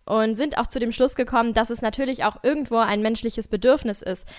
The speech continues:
dass man von anderen als ein guter Mensch wahrgenommen wird. Aber das funktioniert nicht immer. Ich glaube, die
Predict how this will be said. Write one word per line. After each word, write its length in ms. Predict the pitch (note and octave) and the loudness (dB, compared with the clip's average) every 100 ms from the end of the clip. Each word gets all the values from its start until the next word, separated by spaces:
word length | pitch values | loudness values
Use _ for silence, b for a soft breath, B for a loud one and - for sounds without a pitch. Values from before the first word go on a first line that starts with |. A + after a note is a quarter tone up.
| B B | B B
dass 220 | A3 G#3 | 4 4
man 160 | G#3+ G#3 | 2 0
von 160 | G#3+ | 0
anderen 500 | - A3 A#3 A3 A3+ | 0 2 2 0 0
als 480 | - G3 G3 - - - - | 0 0 0 -4 -12 -14 -4
ein 160 | G#3 | -2
guter 240 | G#3+ A3+ G#3 | 0 0 0
Mensch 380 | G3+ G3+ G3+ - | 0 -2 -4 -4
wahrgenommen 680 | F#3+ A#3 B3 F#3 F3 F3+ F3 | 2 2 2 -2 -4 -6 -4
wird. 280 | F#3+ B3 b b - | -4 -4 b b 6
Aber 520 | A3 A3 A#3+ C4+ D4 D4 _ _ _ _ - | 8 10 8 8 4 -2 _ _ _ _ -6
das 160 | A#3 | 0
funktioniert 440 | A#3 A#3 B3 A#3+ F#3+ | 2 2 2 2 0
nicht 160 | - | -4
immer. 280 | - G#2 F#3 - _ _ _ | -4 -6 -8 -10 _ _ _
Ich 140 | A3+ - | -4 4
glaube, 320 | A#3 A#3 A3+ | 8 8 6
die 360 | A3+ A#3 A3+ | 0 0 0